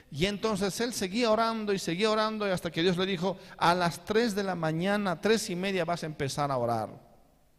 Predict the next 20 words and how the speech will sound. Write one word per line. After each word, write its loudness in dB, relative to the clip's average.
Y -4
claro, 2
él, 2
se, -2
él, -2
él, -2
gracias 2
a 2
Dios, -2
o, 2
o -2
según 0
la, 4
la, 2
la, 0
la, -2
las 0
cosas 0
que -6
sucedieron, -2